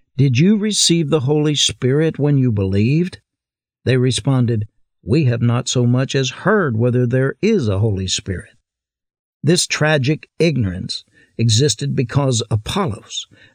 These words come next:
knew only the baptism of John. He knew nothing about the baptism in the Holy Spirit and had left his congregation in that same condition.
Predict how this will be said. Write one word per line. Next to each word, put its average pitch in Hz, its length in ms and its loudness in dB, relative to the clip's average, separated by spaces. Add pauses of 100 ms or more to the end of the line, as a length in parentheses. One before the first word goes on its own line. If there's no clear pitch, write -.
knew 139 340 2
only 156 640 0 (100)
the 101 180 -2
baptism 127 680 0
of 113 100 -2
John. 87 320 -4 (800)
He 156 160 2
knew 151 180 2
nothing 139 720 0
about 147 560 -2 (260)
the 123 160 0
baptism 139 640 0
in 135 80 0
the 127 120 2
Holy 123 260 2
Spirit - 560 -4 (440)
and 139 160 2
had 131 160 2
left 139 400 -2
his 135 220 -2
congregation 139 1080 -2 (340)
in 135 160 2
that 117 260 -2
same 123 360 2
condition. 107 580 -2